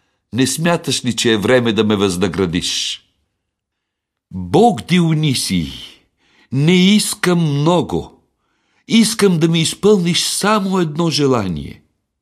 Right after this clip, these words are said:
Обикновенно боговете не се показват пред хората, но Мидас бил цар и после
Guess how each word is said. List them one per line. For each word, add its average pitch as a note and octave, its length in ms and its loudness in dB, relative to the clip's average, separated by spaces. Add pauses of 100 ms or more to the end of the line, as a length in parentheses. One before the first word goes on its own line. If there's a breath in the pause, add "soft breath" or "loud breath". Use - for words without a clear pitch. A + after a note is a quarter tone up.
(1120)
Обикновенно F#2 920 -4 (440 soft breath)
боговете F2 540 -2
не F2+ 120 -4
се - 220 -2
показват D#2 600 -4
пред D2+ 200 -8
хората, - 500 -10 (640)
но F#2+ 160 -2
Мидас F2 800 -4
бил F2+ 260 -4
цар - 720 -8 (680)
и - 80 -12
после - 640 -4